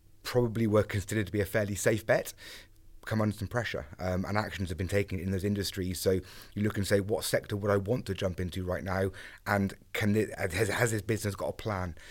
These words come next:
to navigate it? Or are they assuming their sales are gonna carry on, or the business will carry on the way it is? And if it doesn't, because everything's being squeezed right now, what actually happens? Um, and if a company does go into the situation where unfortunately they have to make a change or, of a structure,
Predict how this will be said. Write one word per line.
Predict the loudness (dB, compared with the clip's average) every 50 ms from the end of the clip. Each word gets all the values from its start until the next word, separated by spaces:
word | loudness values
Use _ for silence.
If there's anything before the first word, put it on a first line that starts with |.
| -18 -16 -10
to | -4 0
navigate | 2 2 2 0 -2 -4 -6 -6 -6
it? | -8 -10 -10 -12 -20 -20 -14 -4
Or | 0 2 2 4
are | 4 4 4
they | 4 4 4
assuming | 4 2 2 0 0 2 2 0 0 2
their | 2 2 2
sales | 2 2 2 2 2 2 -2
are | -2
gonna | -4 -6 -6
carry | -2 -2 0 0 2 2
on, | 2 2 2 0 0
or | -2 -2 -4 -4 -10 -16 -16 -10
the | -8 -2
business | 0 0 0 0 -6 -8
will | -4
carry | 0 2 2 2
on | 2
the | 2 2
way | 2 2 4
it | 4
is? | 2 2 2 0 -2
And | -4 -4 -2 -2
if | 0
it | -2 -4 -2 2
doesn't, | 4 4 4 4 2 -2 -2 -2 -8 -18 -18 -10 -10
because | -4 0 4 4
everything's | 4 4 2 -4 -4
being | -4 -6 -6
squeezed | -6 -4 -2 -2 -2 -2 -2
right | -2 -4 -4
now, | -4 -4 -2 -2 -2 -2 -6 -8 -4
what | -2 0 0
actually | 0 -2 -2 -6 -4 -4
happens? | -4 -4 -6 -6 -8 -12 -12 -12 -16 -18 -18 -20 -20 -20 -12 -8
Um, | -4 -4 -2 -2 -2
and | -2 -2
if | -2 -2
a | -2
company | -2 0 0 0 0 -2
does | 2 2 2 2
go | 2 0 0
into | 0 -2 -4
the | -6 -6
situation | -6 -4 -2 -2 -2 -2 -2 -2 0
where | 0 0
unfortunately | 0 -2 -4 -6 -8 -6 -8 -8 -6 -4
they | -4 -2
have | -4 -4 -4
to | -4 -4
make | -4 -4 -6
a | -6
change | -8 -6 -6 -4 -4 -4 -4
or, | -6 -8 -8 -10 -14 -18 -16 -10 -10
of | -8 -8
a | -6
structure, | -4 0 0 0 0 0 -6 -6 -6 -6 -8